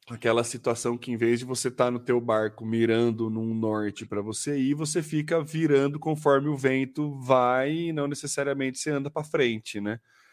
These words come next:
Então, é, faz um tempo que a Meta tá nessa, assim, a gente percebe, é, é, esses vai e vens aí,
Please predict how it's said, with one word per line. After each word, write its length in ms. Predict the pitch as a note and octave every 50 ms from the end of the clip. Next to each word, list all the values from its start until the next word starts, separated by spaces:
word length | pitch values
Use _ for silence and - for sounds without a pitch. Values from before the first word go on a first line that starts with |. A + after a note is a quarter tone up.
| _ _ _ _ _ _ _ _ _ _ -
Então, 680 | A#2+ G#2 G2+ _ - G#2+ A2 A2+ A#2 A#2+ A#2+ A#2+ A#2+ A#2 - -
é, 480 | G#2 G#2+ G#2+ G#2+ G#2+ A2 A2 A2 G#2+ -
faz 260 | - A#2 A#2+ B2 C3+
um 120 | F#3+ A3
tempo 400 | - - E3 D#3+ D#3 D3+ D3+ -
que 100 | - -
a 60 | B2+
Meta 360 | A#2+ A#2+ A#2 A#2 A#2 A#2 - A2
tá 220 | - - A#2 A2+
nessa, 520 | G#2+ G#2 G2+ G2+ G#2 A#2+ C3+ - - -
assim, 340 | C3+ - - G#2+ G#2 A2 A#2+
a 40 | A2+
gente 280 | G2+ A2 G#2+ - - _
percebe, 840 | - A2 A2 G#2 - - G#2+ G#2+ G#2+ G#2+ A2+ A#2 A2 G#2+ G2 F#2
é, 600 | F#2 F2+ F#2 F#2+ G2+ - - - - - - F#2+ G2
é, 80 | F#2 _ -
esses 340 | G2 F#2+ - - G#2+ G2+
vai 320 | G2 G2 G#2+ G#2 G#2+ A2 A2
e 80 | G#2+
vens 560 | F#2+ F#2+ G2+ G2+ G#2 A2 A2+ A2 G2+ F2+ F#2+ G2+
aí, 380 | G2 F#2+ G2+ G#2+ A#2 C3 C3+